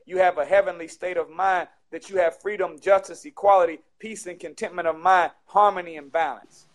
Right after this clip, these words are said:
State of being, uh, a heavenly state of being, means that you have health and fitness. Meaning, health, meaning that all of your internal organs are operating on an optimal level. Fitness means you can engage in athletic activity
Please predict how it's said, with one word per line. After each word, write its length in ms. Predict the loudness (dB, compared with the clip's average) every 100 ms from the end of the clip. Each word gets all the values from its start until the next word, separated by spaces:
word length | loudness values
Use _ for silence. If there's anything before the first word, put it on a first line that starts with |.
| _ _
State 320 | -2 0 0
of 200 | -4 -8
being, 380 | -10 -10 -14 -16 _ _
uh, 180 | 0 0 0
a 100 | -4
heavenly 400 | 6 6 6 -8
state 260 | -10 -8 -8
of 160 | -8
being, 280 | -10 -10 -12 _ -12
means 340 | -8 -8 -8
that 260 | -10 -10 -6
you 140 | -2
have 260 | 2 2 2
health 360 | 4 4 4 -4
and 300 | -4 -4 -6 _
fitness. 580 | -10 -10 _ _ _ _ _ _ _ _ _ _ _ _
Meaning, 520 | -10 -8 -8 -10 -12 _
health, 340 | 10 10 8
meaning 260 | -6 -4 2
that 120 | 4
all 300 | 8 8 6
of 100 | -2
your 120 | -8 -12
internal 600 | -12 -16 -16 -14 -10 -6
organs 580 | 0 -2 -2 -14 -18 _ _ _ -6
are 140 | -4 2
operating 560 | 2 2 -6 -6 -6
on 140 | -12 -12
an 60 | -4
optimal 540 | -4 -4 -14 -8 -2
level. 400 | 2 2 -2 -20 _ _ _ -8
Fitness 400 | -8 -8 -14 -10
means 320 | -10 -10 -12
you 80 | -10
can 180 | -8
engage 500 | -8 0 2 4 2
in 200 | -4 -4
athletic 580 | 2 2 2 6 6 4 -6
activity 800 | -6 -8 -6 -2 -2 -4 -14